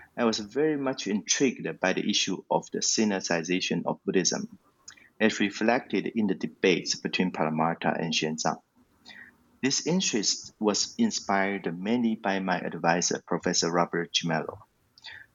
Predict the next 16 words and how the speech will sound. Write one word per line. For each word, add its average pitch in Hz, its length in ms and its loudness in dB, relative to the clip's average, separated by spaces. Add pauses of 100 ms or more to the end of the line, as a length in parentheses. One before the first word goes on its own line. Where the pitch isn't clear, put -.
(100)
one 113 220 2
of 104 60 -6
the 98 80 -2
most 101 380 0
knowledgeable 92 680 0
scholars 90 560 0
of 78 160 -2
Chinese 87 380 0
Buddhism, 101 560 0 (600)
and 104 200 0
also 120 460 0 (120)
a 95 120 4 (280)
very 107 240 2
pious 90 520 0
practicing 92 640 0
Catholic. - 580 -2